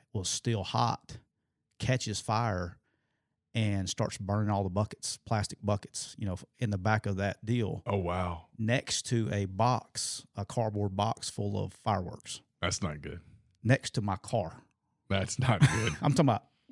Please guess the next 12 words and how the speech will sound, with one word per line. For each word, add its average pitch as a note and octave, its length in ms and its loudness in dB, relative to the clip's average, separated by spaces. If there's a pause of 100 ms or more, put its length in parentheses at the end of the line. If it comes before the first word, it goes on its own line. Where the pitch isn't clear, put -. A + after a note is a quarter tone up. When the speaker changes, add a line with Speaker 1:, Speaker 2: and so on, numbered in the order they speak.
(200)
Speaker 1:
me D3 220 8
to C#3+ 60 6
you, C3+ 360 6
closer C#3 300 6
to A#2 60 2
me B2+ 140 6
to A#2 80 4
you A2+ 160 6
to G#2 60 0
my G2+ 120 0
car. G#2+ 400 2 (920)
And A2+ 400 6